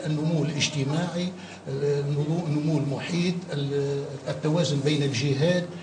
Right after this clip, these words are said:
يعني كل ما يتعلق بالاقتصاد الوطني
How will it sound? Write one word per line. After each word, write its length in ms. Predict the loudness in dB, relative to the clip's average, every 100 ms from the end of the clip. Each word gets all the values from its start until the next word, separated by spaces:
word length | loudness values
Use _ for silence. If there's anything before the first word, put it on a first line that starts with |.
| -2
يعني 280 | 0 0 -2 -6 -10 -12 0
كل 120 | 2 4 2 -6 -8 -2
ما 100 | 0
يتعلق 460 | 0 0 0 0 -4 -4
بالاقتصاد 580 | -4 -4 -2 -2 -2 -4 -2
الوطني 380 | -2 0 0